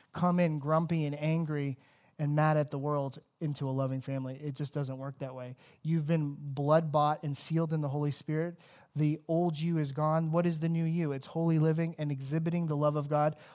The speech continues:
What kind of love are we gonna experience in heaven? What kind of love are we gonna experience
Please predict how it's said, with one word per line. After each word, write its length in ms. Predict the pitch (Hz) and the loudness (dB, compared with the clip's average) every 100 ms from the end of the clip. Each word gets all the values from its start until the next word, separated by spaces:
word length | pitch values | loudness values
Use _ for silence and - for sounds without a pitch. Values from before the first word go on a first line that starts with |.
| - | 0
What 200 | 165 208 | 2 4
kind 200 | 233 240 | 4 4
of 120 | 156 | 4
love 280 | 156 170 170 | 6 6 6
are 120 | 151 | 0
we 120 | 151 | 0
gonna 200 | 151 143 | -2 -2
experience 840 | 139 - - - 156 151 143 139 | -4 -8 -10 -6 -4 -2 -2 -4
in 80 | 143 | -6
heaven? 380 | 131 139 131 120 _ _ _ _ _ _ _ _ _ _ - | -4 -4 -6 -12 _ _ _ _ _ _ _ _ _ _ -10
What 180 | 160 165 | -4 2
kind 160 | 196 220 | 2 4
of 80 | |
love 420 | 165 160 175 165 - - - - | 4 6 6 4 -4 -16 -12 0
are 120 | 160 | 2
we 100 | 156 | 4
gonna 200 | 165 156 | 4 2
experience 1080 | 147 - - - 160 156 151 143 139 - | -2 -2 -2 0 0 0 0 -2 -4 -6